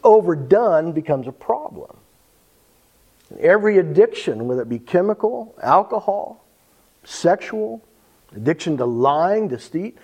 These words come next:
addiction to anxiety. There's some people that like being anxious because it gives them something to be real wrapped up about all the time.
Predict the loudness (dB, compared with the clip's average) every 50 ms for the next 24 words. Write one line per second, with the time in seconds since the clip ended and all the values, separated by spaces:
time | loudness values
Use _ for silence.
0 | -20 -16 -6 -4 -2 2 2 2 0 0 -4 -4 -2 -2 0 0 0 0 2 0
1 | -2 -2 0 -2 -2 -4 -6 -12 -20 -20 _ _ _ _ _ _ _ -16 -12 -12
2 | -12 -10 -10 -8 -4 -4 -4 -2 0 2 2 2 2 0 -2 -2 0 2 2 2
3 | 0 -2 -6 -8 -12 -12 -8 -10 -8 -6 -6 -8 -8 -12 -18 _ _ _ _ -20
4 | _ _ _ _ _ -2 0 0 0 2 2 0 0 2 0 0 0 0 -6 -14
5 | _ _ _ -16 -4 -2 -2 0 2 2 4 4 6 4 4 4 4 4 4 4
6 | 2 -2 -2 -2 -2 -4 -8 -12 -16 -18 -16 -16 -16 -16 -16